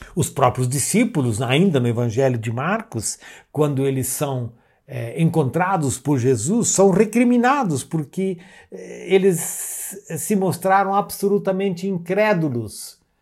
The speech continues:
diante da ressurreição de Jesus. Assim somos nós, com os nossos medos, os nossos assombros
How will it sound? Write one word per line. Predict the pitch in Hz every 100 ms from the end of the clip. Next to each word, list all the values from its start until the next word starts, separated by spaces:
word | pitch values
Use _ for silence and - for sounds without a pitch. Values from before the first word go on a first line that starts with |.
| _ _ _ -
diante | 110 139 165 139
da | 135 135
ressurreição | 113 - 123 117 110 - 120 104 - _ _
de | 117 110
Jesus. | 104 104 87 95 - - - _ _ _ _ _ _ _ _ _ _ _ _ _ _ _ _
Assim | - 113 143 131
somos | 156 156 156
nós, | 220 214 123 - - _ _ _
com | 131
os | 120
nossos | 110 131 - 123
medos, | 107 123 143 151 185
os | 143 104
nossos | 123 123 135 117
assombros | 127 - 135 143 165 190